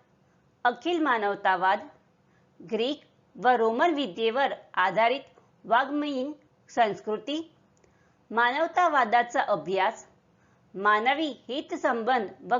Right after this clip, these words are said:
कल्याण याविषयी रुची, आस्था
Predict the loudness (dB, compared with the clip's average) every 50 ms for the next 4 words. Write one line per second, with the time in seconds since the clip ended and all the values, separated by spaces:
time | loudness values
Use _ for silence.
0 | 0 0 0 0 2 2 0 0 0 0 -4 -10 -16 _ _ _ _ _ -2 0
1 | 2 2 2 0 -4 -8 -4 -4 -2 -2 -2 -2 -2 -4 -6 -6 -6 -6 -6 -8
2 | -10 _ _ _ _ _ _ _ _ _ _ _ 0 0 0 0 -4 0 2 2
3 | 2